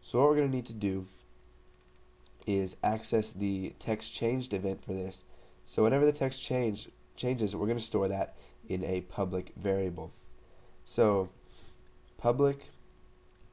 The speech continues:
car name as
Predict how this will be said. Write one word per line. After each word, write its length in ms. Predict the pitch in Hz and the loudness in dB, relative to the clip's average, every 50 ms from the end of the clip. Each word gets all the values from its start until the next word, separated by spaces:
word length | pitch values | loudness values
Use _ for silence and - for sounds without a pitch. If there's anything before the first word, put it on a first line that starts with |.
| - - - - - - - - - - - - - - - - - - | -20 -20 -20 -20 -20 -20 -20 -20 -20 -20 -20 -20 -20 -20 -20 -20 -20 -16
car 260 | - 120 113 117 117 120 | 0 4 6 6 6 6
name 460 | 110 101 98 98 95 95 98 101 - - - - - - - - - - - - | 4 2 2 0 0 -2 -4 -6 -8 -14 -20 -20 -20 -20 -20 -20 -20 -20 -8 -4
as 460 | 90 90 90 90 90 90 87 87 - | -2 0 0 0 0 -2 -4 -6 -10